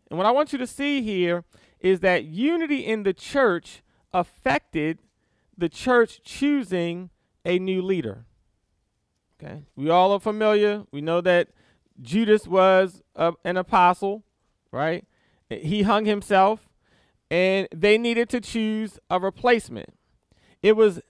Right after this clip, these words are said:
not until the church was on one accord that they then were able to select a new leader. Verse six, "So when they had come together," right, "they asked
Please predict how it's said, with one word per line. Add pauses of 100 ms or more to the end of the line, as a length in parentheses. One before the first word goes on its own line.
(160)
not
until
the
church
was
on
one
accord (640)
that
they
then
were
able
to
select
a
new
leader. (320)
Verse
six, (360)
"So
when
they
had
come
together," (600)
right, (1120)
"they
asked